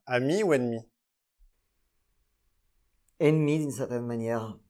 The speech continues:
Speaker 2: quand il y a obligation. Amis quand c'est pour, euh, le plaisir, mais ennemis dans le sens où c'est que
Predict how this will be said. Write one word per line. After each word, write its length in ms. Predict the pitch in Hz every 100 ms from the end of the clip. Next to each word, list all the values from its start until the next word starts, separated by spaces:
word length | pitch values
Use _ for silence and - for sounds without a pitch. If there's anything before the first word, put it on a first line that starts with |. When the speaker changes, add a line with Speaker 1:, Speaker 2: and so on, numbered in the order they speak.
| _ _ _
Speaker 2:
quand 280 | 117 - 127
il 40 |
y 20 |
a 40 | 117
obligation. 680 | 107 117 117 117 120 117 - _ _ _ _ _ _ _ _ _ _ _
Amis 320 | 110 117 123
quand 160 | 120 110
c'est 180 | - 117
pour, 260 | 104 107
euh, 400 | 107 98 92 90 92
le 160 | 104 107
plaisir, 440 | 143 151 123 113
mais 260 | 107 107 -
ennemis 400 | 127 139 156 160
dans 120 | 127 123
le 40 |
sens 340 | 123 139 135
où 120 | 123 107
c'est 260 | 123 123
que 300 | 123 110 98